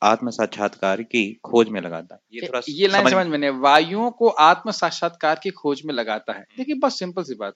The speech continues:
Speaker 2: है। अभी आप फिर समझ लीजिए, फिर मैं जेसीबी का उदाहरण देता हूँ कि जेसीबी देख करके समझ में आता है। जेसीबी में बहुत सारे कार्य होते हैं, पीछे का वो प-,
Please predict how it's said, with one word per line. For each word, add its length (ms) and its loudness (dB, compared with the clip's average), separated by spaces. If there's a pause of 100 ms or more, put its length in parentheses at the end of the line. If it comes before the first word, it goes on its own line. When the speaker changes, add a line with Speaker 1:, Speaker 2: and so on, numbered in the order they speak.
Speaker 2:
है। 60 -20 (500)
अभी 140 2
आप 200 4
फिर 100 6
समझ 260 -2
लीजिए, 180 -4
फिर 200 0
मैं 180 -2
जेसीबी 400 -2
का 80 4
उदाहरण 300 2
देता 200 -4
हूँ 160 -2
कि 120 -8
जेसीबी 380 -6
देख 420 -6
करके 160 -6
समझ 200 -6
में 120 -6
आता 220 -10
है। 80 -18 (480)
जेसीबी 500 -2
में 160 0
बहुत 160 0
सारे 260 2
कार्य 300 4
होते 280 -6
हैं, 80 -20 (760)
पीछे 240 -2
का 120 2
वो 320 0 (220)
प-, 260 -8